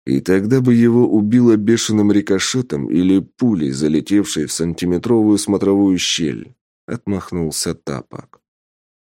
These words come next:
"Вот уж не думала, что ты такой фаталист и веришь в судьбу",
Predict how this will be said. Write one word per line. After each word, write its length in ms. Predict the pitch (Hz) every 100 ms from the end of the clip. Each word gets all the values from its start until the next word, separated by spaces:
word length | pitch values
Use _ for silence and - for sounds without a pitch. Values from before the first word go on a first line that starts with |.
| _ -
"Вот 260 | 117 127
уж 240 | 143 - -
не 280 | 165 160 156
думала, 480 | 147 139 147 160 151
что 300 | - 135 127 _
ты 120 | -
такой 380 | - 123 - 113
фаталист 760 | - - 117 120 113 139 - 113
и 40 |
веришь 440 | 107 107 113 107
в 40 | -
судьбу", 600 | - 131 123 113 87